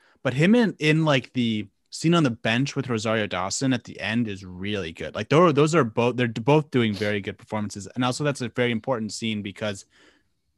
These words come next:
before that, you're just like, Oh, Ros-, like, Ros-, that rounds more Rosario Dawson's character and kind of how everyone is, and more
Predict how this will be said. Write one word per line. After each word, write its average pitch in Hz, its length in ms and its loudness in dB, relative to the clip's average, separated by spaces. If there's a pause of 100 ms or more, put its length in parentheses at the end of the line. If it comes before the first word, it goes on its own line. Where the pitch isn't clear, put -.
(120)
before 135 360 0
that, 127 160 2
you're 117 100 -4
just 113 180 -6
like, 113 180 -8
Oh, 117 100 -4
Ros-, 113 280 -2
like, 110 160 -6 (440)
Ros-, 127 280 -6 (120)
that 139 200 0 (240)
rounds 135 640 2
more 117 340 2
Rosario 104 520 -4
Dawson's 95 520 -8
character 95 680 -8 (120)
and 101 280 -10
kind 101 220 -8
of 92 160 -12 (520)
how 113 240 0
everyone 104 400 -4
is, - 340 -14 (380)
and 107 380 -6 (140)
more 117 480 -2